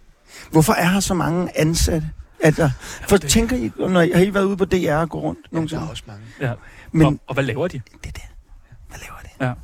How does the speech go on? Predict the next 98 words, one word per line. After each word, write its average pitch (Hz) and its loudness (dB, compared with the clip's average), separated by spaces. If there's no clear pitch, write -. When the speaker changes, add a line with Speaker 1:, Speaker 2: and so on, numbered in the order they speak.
Speaker 1:
Og 160 6
hver 185 8
gang 226 2
de 156 0
sparer 156 2
D 180 -4
R, 156 2
så 170 -2
er - 2
det 160 4
altid 156 -2
på 160 0
fladen, 151 0
hvor 156 4
jeg 147 0
tænker, 139 -2
Speaker 3:
Tror - -6
du 165 4
Speaker 1:
"Ej, 214 4
Speaker 3:
ikke, 135 2
Speaker 1:
der 131 -2
er 110 -4
også 180 0
Speaker 3:
de 220 -2
Speaker 1:
en 196 2
Speaker 3:
har, 170 4
Speaker 1:
masse 139 0
Speaker 3:
tror 131 -6
du 180 0
ikke, - 0
Speaker 1:
penge." 202 -6
Speaker 3:
at 127 -10
man - -8
har 131 -2
sådan 131 -12
en 127 -10
magn 123 -8
af 113 -6
ansatte, 120 -6
som 120 -10
man 120 -4
altid 120 -2
er 131 -10
klar - -2
til 113 -6
s-, - -6
fyringsrunde? 120 -2
Speaker 1:
Vil 160 6
I 151 10
have 165 6
en 185 0
kop 190 -2
kaffe? 180 -2
Speaker 2:
Ja, 214 4
meget 226 -4
gerne. 185 -10
Speaker 1:
Ja. 175 -2
Tænker 147 2
nu, 151 2
når 151 2
vi 147 2
alligevel 139 0
er 143 0
ude 147 2
at 139 -2
gå, 147 -2
så - -8
Speaker 2:
Giver 180 2
Speaker 1:
kan - -2
vi 143 0
Speaker 2:
du? 139 -2
Speaker 1:
sådan 139 -8
noget. 139 -6
Hvad 165 4
drikker 160 0
I? 214 -4
Speaker 3:
Åh, 190 2
her, 165 0
Speaker 2:
Øh, 160 0
jeg 151 0
Speaker 3:
jamen, 147 -2
Speaker 2:
drikker 156 0
Speaker 3:
øh, - -10
Speaker 2:
bare 123 0
noget. 123 -2
Jeg 160 0
tror, 180 -4
jeg 156 -6
drikker 123 -4
en 120 -6
espresso, 123 -10
faktisk. 110 -14
Speaker 3:
Drikker 131 -2
du 147 -4
ikke 156 -8
sådan 180 -8
en 160 -6
chokomilk? 175 -4